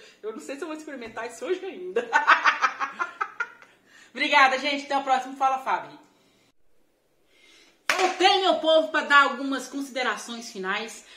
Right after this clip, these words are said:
Acabamos de fazer agora, eu e a Adriana, uma chamada de vídeo agora com a Cláudia. Então, deixa eu consertar algumas coisas. O Juan, mais a Jéssica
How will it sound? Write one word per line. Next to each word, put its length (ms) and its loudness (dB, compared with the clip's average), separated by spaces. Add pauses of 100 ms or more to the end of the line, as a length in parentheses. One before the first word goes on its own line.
Acabamos 440 2
de 60 -10
fazer 420 -8
agora, 320 -4
eu 200 -4
e 100 -6
a 40 -6
Adriana, 560 -10
uma 180 -10
chamada 360 -6
de 140 -14
vídeo 260 -12
agora 260 -10
com 140 -12
a 100 -2
Cláudia. 960 -6 (280)
Então, 420 -2 (200)
deixa 220 0
eu 80 -2
consertar 500 -2
algumas 380 -4
coisas. 520 -8 (380)
O 640 4
Juan, 420 -2 (420)
mais 520 0
a 100 -4
Jéssica 800 -10